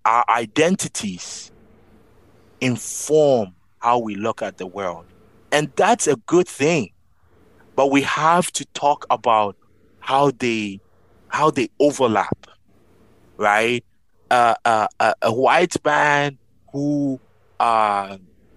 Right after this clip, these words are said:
who has lived in poverty, their experience is different from a black man who has lived in poverty. There might be some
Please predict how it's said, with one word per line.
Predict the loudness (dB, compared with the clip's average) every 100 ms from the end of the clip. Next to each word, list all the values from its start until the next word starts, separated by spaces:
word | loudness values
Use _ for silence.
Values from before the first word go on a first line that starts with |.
| -2
who | 0
has | 2 0 2
lived | 2 0
in | -6 -8
poverty, | -2 0 0 -4 -8 -14 -16 -20 _ _ _ _ _ _
their | 0 2 2
experience | 0 -4 0 2 2 -4
is | -8
different | -2 -2 0 -4 -4
from | -8
a | -8
black | -4 0 0 -2 -6
man | -6 -6
who | -6
has | -6 -8 -10
lived | -10 -12
in | -16
poverty. | -4 -2 -2 -6 -10 -20 _ _ -20 -8 -2
There | 2
might | 2 2
be | 0 -2 -4 _ _
some | -2 0 0 -2